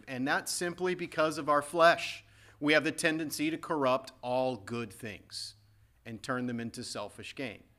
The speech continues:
And that is very possible for all these people, but Paul is saying, listen, he's saying, "I'm, I'm choosing to not allow that want to affect the good relationships that I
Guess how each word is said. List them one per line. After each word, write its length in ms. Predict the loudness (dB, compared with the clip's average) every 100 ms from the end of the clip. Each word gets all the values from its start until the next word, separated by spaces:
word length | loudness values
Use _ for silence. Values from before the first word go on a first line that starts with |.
| _ _ _ _ _ _ _ -8
And 140 | 4
that 160 | 6 6
is 220 | 4 0
very 320 | 2 4 4
possible 720 | 0 2 2 2 -4 -8 -8 -8
for 240 | -6 -4
all 200 | -2 -2
these 220 | -4 -6
people, 380 | -8 -10 -6 -6
but 180 | -6 -4
Paul 300 | 0 0 0
is 80 | -2
saying, 380 | -4 -2 -2
listen, 360 | -4 -4 -6 -10 -14 -20 -20 -20 -20 -20 _ _
he's 160 | -10 -8
saying, 280 | -4 -2
"I'm, 420 | 0 2 2 0 -4
I'm 260 | -4 -4
choosing 600 | -4 -4 -4 -4 -2 -4
to 120 | -2 -2
not 340 | 2 2 0
allow 640 | -4 -6 -2 0 2 0 -2
that 320 | -4 -2 -4 -6
want 720 | -2 0 0 -4 -8 -14 -14 _ _ _ _ _ _ _
to 260 | -10 -6 -6
affect 640 | -6 -12 0 2 2 -6 -14
the 220 | -12 -8 -8
good 480 | -6 2 4 4
relationships 1000 | 2 2 2 0 -2 -6 -6 -6 -8 -8
that 140 | -8
I 140 | -6